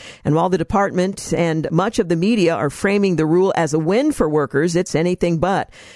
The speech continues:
The administration, which claims the rule will make it easier for workers to get employment benefits, overtime pay, and minimum wage, it really is looking out for the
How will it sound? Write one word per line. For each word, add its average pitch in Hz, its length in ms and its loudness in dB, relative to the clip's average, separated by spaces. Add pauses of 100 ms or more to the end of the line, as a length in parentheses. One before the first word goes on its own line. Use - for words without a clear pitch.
The - 80 -4
administration, 202 760 0
which 175 180 -2
claims 202 360 0
the 202 100 2
rule 165 240 2
will 175 140 2
make 175 200 0
it 175 140 -4
easier 233 480 2
for 156 160 -2
workers 147 420 0
to 156 100 -2
get 165 160 2
employment 175 540 -2
benefits, 190 760 -2
overtime 190 540 0
pay, 180 240 0
and 165 140 0
minimum 165 340 0
wage, 165 420 0 (380)
it 190 140 2
really 233 360 4
is 165 200 0
looking 202 340 0
out 180 260 -2
for 175 280 2
the 170 260 0